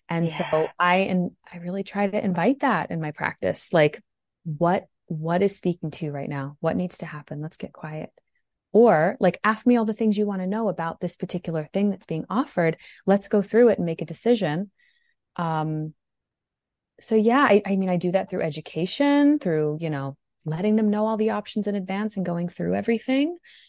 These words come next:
Speaker 1: But I also find that sometimes doing that creates fear and stress where there doesn't need to be.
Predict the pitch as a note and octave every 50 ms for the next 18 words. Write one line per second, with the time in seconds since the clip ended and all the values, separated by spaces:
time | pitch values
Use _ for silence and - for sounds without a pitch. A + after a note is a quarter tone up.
0 | _ _ _ _ _ _ _ _ _ - C4 C4+ C#4 C#4 C4 D4+ F#4 - - B4+
1 | B4+ - - D4+ C#4+ D4+ F4 G4+ G4 F#4 - - - - C4 B3+ B3+ B3+ - F#4
2 | F#4+ E4+ - _ _ - G3 G3 A3 B3+ C4+ C#4+ C#4+ D#4 E4 F4+ G4 G4 F#4 -
3 | - _ _ _ - - A#3+ A#3 A#3 - A3 A#3 C#4+ D4+ - - - - - _
4 | _ _ _ - C4 C#4+ D4 D4 D4 C#4+ - - D4 E4 E4+ D4+ - - A3+ A3+
5 | A3+ A#3+ A#3+ A#3+ B3+ B3+ C#4+ C4 A#3 G#3+ A#3 B3+ B3+ - B3 G3 F#3 D#3 C#3+ D3
6 | D#3